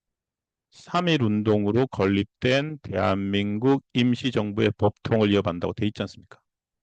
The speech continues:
누가 뉴라이트입니까? 한 헌법 세력들, 어-, 어떻게 본다면 친북, 예? 반국가단체, 어? 만들어가지고 뭐 정당 훼손되고 했던 뭐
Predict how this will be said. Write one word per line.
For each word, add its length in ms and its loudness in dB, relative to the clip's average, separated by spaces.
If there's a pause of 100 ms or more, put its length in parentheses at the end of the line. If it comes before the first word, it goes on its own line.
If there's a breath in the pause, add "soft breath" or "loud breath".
(2000)
누가 220 4
뉴라이트입니까? 800 -2 (2250)
한 280 0
헌법 380 2
세력들, 520 -4 (520)
어-, 60 2 (120)
어떻게 200 0
본다면 340 2
친북, 440 2 (560)
예? 120 2 (420)
반국가단체, 920 2 (240)
어? 160 4
만들어가지고 600 2
뭐 100 -8
정당 320 0
훼손되고 420 0
했던 280 -2
뭐 240 0